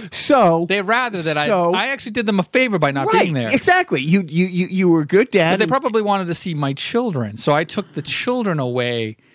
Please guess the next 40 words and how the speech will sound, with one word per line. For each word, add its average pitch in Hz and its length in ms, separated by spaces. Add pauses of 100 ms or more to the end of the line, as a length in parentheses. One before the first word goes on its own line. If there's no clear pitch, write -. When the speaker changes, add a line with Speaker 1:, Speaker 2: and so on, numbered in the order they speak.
(140)
Speaker 2:
from 127 480
them. 120 540
So 139 260
therefore, 151 560
I'm, 135 320
I'm 170 140
basically, 180 480
I'm 151 340
like 131 240
Lex 123 240
Luthor. 120 420
Speaker 1:
We'll 262 200
call 254 240
it 202 80
a 165 40
win-win 165 480
tie 120 400
because 131 460 (380)
the 139 160
boys 143 260
got 202 160
a 196 60
win. 147 400
They 117 120
got 131 240
to 151 100
where 160 180
they 180 100
were 196 140
going. 123 480
Speaker 2:
Yeah. 104 560
Speaker 1:
Uh, 123 560 (200)
your 139 280
family 165 340
didn't 131 320
have 156 200
to 226 100
see - 200
you. 107 260
Speaker 2:
Right. 120 360